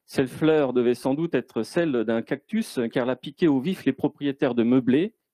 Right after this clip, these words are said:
qui ont attaqué votre délibération. On connaît la suite. Cette délibération montre encore une fois votre empressement à réglementer le marché de la location immobilière, alors que depuis des années, vous avez laissé faire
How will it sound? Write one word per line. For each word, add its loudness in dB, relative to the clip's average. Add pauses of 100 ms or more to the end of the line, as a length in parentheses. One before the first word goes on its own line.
qui 0
ont 4
attaqué -2
votre 0
délibération. 0 (260)
On -14
connaît 0
la 0
suite. -14 (1700)
Cette -2
délibération 2
montre 0
encore 0
une 0
fois 0
votre -2
empressement -2
à -2
réglementer -2
le 0
marché -4
de 0
la 2
location -2
immobilière, 0
alors 0
que -6
depuis -4
des 0
années, 0
vous -2
avez -2
laissé -6
faire -6